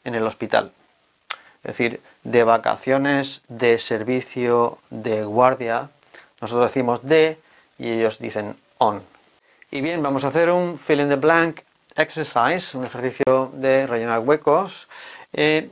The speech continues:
en el que vamos a intentar poner, eh, la preposición de en español, pero ¿cómo se pondría en inglés?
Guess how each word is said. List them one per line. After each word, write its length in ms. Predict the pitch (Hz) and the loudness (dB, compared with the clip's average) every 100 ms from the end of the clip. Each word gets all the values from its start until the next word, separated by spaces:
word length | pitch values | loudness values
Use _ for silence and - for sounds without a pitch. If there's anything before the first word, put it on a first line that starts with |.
| _ | _
en 160 | - 151 | -4 -2
el 140 | 139 | 0
que 80 | 147 | 2
vamos 300 | 151 160 165 | 2 2 -2
a 80 | 151 | -2
intentar 500 | 151 147 143 143 139 | -2 0 2 2 0
poner, 420 | 135 135 135 135 - _ _ _ _ _ _ _ _ _ _ _ _ _ - | -2 0 0 -2 -12 _ _ _ _ _ _ _ _ _ _ _ _ _ -20
eh, 120 | 160 _ _ | -20 _ _
la 160 | 127 123 | 0 0
preposición 500 | 120 113 139 151 131 | 0 0 0 0 2
de 280 | 160 151 - | 2 2 0
en 100 | 131 | -6
español, 520 | 131 139 147 160 165 _ | -2 -2 0 -2 -4 _
pero 500 | 160 160 170 180 - _ _ _ _ _ _ _ | 4 6 6 4 -4 _ _ _ _ _ _ _
¿cómo 260 | 156 160 160 | 0 0 0
se 120 | 143 | 0
pondría 520 | 123 117 120 113 110 - | 0 0 0 2 0 -2
en 100 | 113 | -6
inglés? 600 | 113 120 98 101 - | 0 0 0 -4 -18